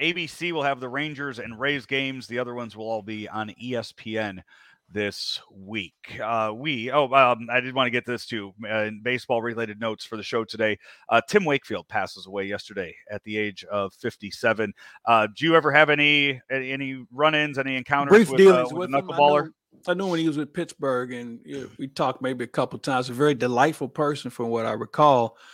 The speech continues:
Speaker 2: Uh, yeah, that was unfortunate. And I think what was even more unfortunate is the fact that Curt Schilling had to break the news when he wasn't supposed to about his, his illness and how, how sick he was.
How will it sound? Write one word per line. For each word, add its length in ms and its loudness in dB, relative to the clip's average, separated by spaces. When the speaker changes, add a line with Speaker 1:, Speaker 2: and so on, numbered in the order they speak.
Speaker 2:
Uh, 500 2
yeah, 420 2
that 140 8
was 140 0
unfortunate. 760 0
And 180 -2
I 60 4
think 200 -2
what 180 2
was 140 -4
even 240 -2
more 220 2
unfortunate 480 0
is 60 -10
the 80 -8
fact 260 0
that 160 -10
Curt 220 0
Schilling 360 0
had 200 -4
to 40 -6
break 300 0
the 80 -10
news 400 -2
when 360 -8
he 200 -6
wasn't 340 -2
supposed 520 -2
to 140 -4
about 300 0
his, 260 -6
his 160 -4
illness 420 2
and 140 -4
how, 340 2
how 140 0
sick 300 -2
he 120 -4
was. 520 0